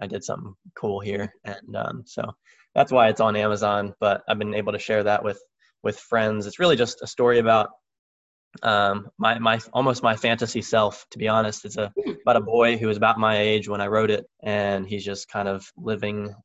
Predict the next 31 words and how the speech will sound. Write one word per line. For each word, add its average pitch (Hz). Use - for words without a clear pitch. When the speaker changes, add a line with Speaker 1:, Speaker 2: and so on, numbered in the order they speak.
Speaker 1:
in 101
this 101
fantasy 107
world 107
where 101
he 104
gets 101
to 107
discover 104
his, 101
his 104
destiny. 131
And 98
the 107
story 147
itself 123
is 113
actually 117
not 113
finished. 110
It's 107
something 110
that 107
I 104
sat -
down 120
and 104
started 113
when 104
I 101
was 101